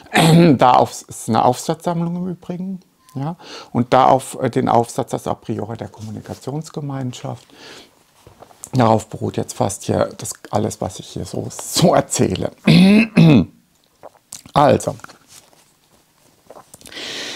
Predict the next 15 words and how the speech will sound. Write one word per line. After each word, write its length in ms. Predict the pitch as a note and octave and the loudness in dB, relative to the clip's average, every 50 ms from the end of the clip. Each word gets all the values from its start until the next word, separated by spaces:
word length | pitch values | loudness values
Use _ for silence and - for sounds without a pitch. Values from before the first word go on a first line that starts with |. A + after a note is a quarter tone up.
| - - - - | -16 -16 -12 -2
Apel 400 | - D#3+ F3 G#3 G#3 - G3 D#3+ | 2 4 4 4 4 2 2 4
will 120 | D3 C3+ B2 | 6 6 6
das 180 | C3+ C3 - | 4 2 2
Grundbe-, 720 | - - C3 C#3+ F3 F#3 - - F#3 F3 - - D#3 D3+ - _ _ _ _ | 0 2 4 4 4 4 2 -2 -4 -4 0 -2 -2 -2 -2 _ _ _ _
will 120 | - C3 A#2 | 0 0 2
das 240 | A#2+ A#2+ A#2 - - | 4 2 0 0 0
Grundprinzip 800 | - D3 E3+ F3 - - D#3 C#3+ - - - D3 C3+ - _ - | 0 0 0 0 -2 -4 -6 -6 -6 -4 -2 -2 -2 -2 _ 0
der 220 | A#2+ - - - | 0 0 0 0
Ethik 500 | B2 C3 C3+ C3 - - C#3 B2+ - - _ - - _ _ _ _ _ - | 0 0 0 0 -2 -6 -6 -6 -8 -18 _ -20 -20 _ _ _ _ _ 2
in 360 | D#3+ D3 D3+ D#3 E3 - - _ _ - _ _ _ _ _ _ _ _ - | 4 4 6 4 2 0 -4 _ _ -20 _ _ _ _ _ _ _ _ 2
der, 300 | B2+ B2 A#2 A#2 A2+ - - | 4 6 6 4 2 0 -2
im 300 | - C#3 C3+ C#3+ C3+ C3 - | 2 4 4 4 4 2 2
Zeitalter 520 | - B2+ A#2+ A#2+ A#2 A2 A2 G2+ A2+ G#2+ | 2 4 4 4 4 4 2 2 2 -2
der 180 | - G#2+ G2+ G2+ | -2 -4 0 0
Wissenschaft, 720 | D#3 F3+ - - A3 G#3+ - - G3+ F#3+ - - _ - | -2 -2 0 -2 -4 -2 -2 -2 -4 -4 -4 -8 _ -20